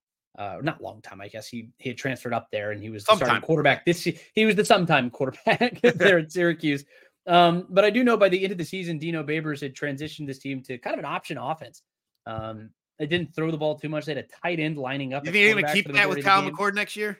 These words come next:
Speaker 1: No, I don't
Speaker 2: <laughs>
Speaker 1: per-, I don't particularly think so.
Speaker 2: <laughs>
Speaker 1: Um, LaQuint Allen was the, the, really the cog of the offense. He was the running back, over a thousand yards, nine touchdowns for those guys. And they, they really just, the, just made it work, you know,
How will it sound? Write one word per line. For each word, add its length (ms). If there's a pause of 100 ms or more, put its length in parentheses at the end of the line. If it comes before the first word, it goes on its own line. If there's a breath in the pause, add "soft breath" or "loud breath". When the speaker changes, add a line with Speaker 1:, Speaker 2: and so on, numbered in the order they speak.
(580)
Speaker 1:
No, 460
I 100
don't 140
Speaker 2:
<laughs> 140
Speaker 1:
per-, 220
I 120
don't 300
particularly 480
think 200
so. 220 (100)
Speaker 2:
<laughs> 80
Speaker 1:
Um, 640 (240)
LaQuint 380
Allen 560
was 260
the, 240
the, 80
really 200
the 100
cog 400
of 60
the 80
offense. 380
He 80
was 120
the 60
running 220
back, 220 (480)
over 180
a 60
thousand 320
yards, 260
nine 180
touchdowns 460
for 80
those 180
guys. 300
And 100
they, 220
they 200
really 320
just, 340 (1300)
the, 180 (340)
just 220
made 140
it 120
work, 300 (280)
you 120
know, 280